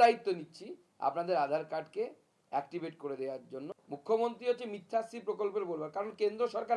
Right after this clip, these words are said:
আধার নাম্বার ছাড়া আপনার কোনো প্রকল্পই অ্যালাউ করবে না। সেটা আধার কার্ড বাতিলের কোনো বিষয় নেই। মুখ্যমন্ত্রী যত ভোট আসবে মিথ্যাশ্রী, মিথ্যাশ্রী প্রকল্প, তখন দেখবেন লক্ষ্মীর ভাণ্ডার, যুবশ্রী, অমুকশ্রী,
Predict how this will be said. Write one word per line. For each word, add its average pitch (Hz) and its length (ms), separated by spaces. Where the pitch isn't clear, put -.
আধার 233 220
নাম্বার 226 300
ছাড়া 214 160
আপনার 233 260
কোনো 277 120
প্রকল্পই 262 420
অ্যালাউ 226 200
করবে 175 260
না। 151 40
সেটা 180 220
আধার 220 220
কার্ড 247 220
বাতিলের 226 340
কোনো 254 200
বিষয় 226 220
নেই। 165 160
মুখ্যমন্ত্রী 226 460
যত 208 120
ভোট 233 220
আসবে 240 240
মিথ্যাশ্রী, 226 440
মিথ্যাশ্রী 220 440
প্রকল্প, 185 260
তখন 180 180
দেখবেন 220 300
লক্ষ্মীর 214 340
ভাণ্ডার, 214 400
যুবশ্রী, 208 560
অমুকশ্রী, 214 420